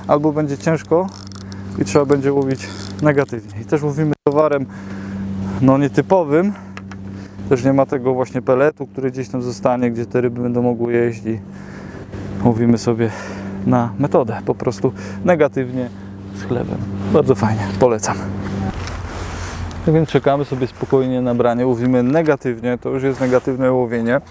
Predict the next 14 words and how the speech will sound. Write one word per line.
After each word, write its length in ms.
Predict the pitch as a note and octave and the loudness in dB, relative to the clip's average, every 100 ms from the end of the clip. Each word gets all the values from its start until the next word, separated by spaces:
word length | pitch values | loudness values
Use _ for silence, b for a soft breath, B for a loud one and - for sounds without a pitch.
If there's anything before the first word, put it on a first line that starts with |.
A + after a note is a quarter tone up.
| B B B B | B B B B
Mamy 320 | B2+ B2+ C#3+ | 2 2 4
dwie 280 | B2 A#2 C3+ | 0 2 2
ryby, 300 | A#2+ A#2 C3+ | 2 2 2
jedną 320 | C3+ B2+ B2+ A2+ | 2 0 -2 -2
spinkę. 580 | - - A#2 G#2 B2+ E3+ B B B B B - - | -6 0 2 2 0 -2 B B B B B -16 -8
I 80 | - | -2
co 140 | - F#3 | 0 2
ciekawe, 340 | E3+ F#3 G3 | 4 4 4
właśnie 260 | E3 C#3+ D3+ | 2 2 2
dzięki 260 | D3 D3+ | 2 2
temu, 260 | D3+ F3+ D#3 | 2 2 2
że 180 | D3 C#3 | 2 0
używamy 480 | C3 C#3 D#3+ D#3+ | 0 0 0 0
stopera, 640 | C3+ - B2 A#2+ A2+ C#3 | -2 -2 0 2 4 2